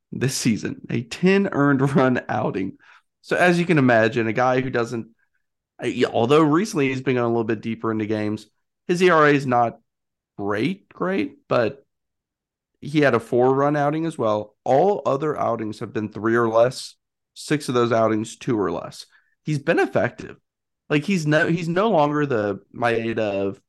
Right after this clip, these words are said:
you know, years ago when, when he was, um, with the Dodgers and whatnot, but I think that he's an effective kind of just baseline. You need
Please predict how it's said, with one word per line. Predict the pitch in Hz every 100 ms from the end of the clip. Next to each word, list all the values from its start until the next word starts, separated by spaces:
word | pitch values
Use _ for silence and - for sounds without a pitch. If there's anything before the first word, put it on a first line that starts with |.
| _ _ -
you | 104
know, | 87
years | 104 107 110
ago | 120 101 101 110
when, | 110 101 98 101 - _ _ _ _ -
when | 107
he | 107 107
was, | 104 98
um, | 92 87 78 87 - _ -
with | 110
the | 101
Dodgers | 92 101 107 107 107
and | 98
whatnot, | 98 101 98 107
but | 104 - _ _ _ -
I | 135
think | - 320
that | 294
he's | 175 170
an | 151
effective | 117 113 123 - 143
kind | 143 131
of | 107 -
just | 120 - _ -
baseline. | 120 131 131 135 131 127
You | 123
need | 117 120 120 117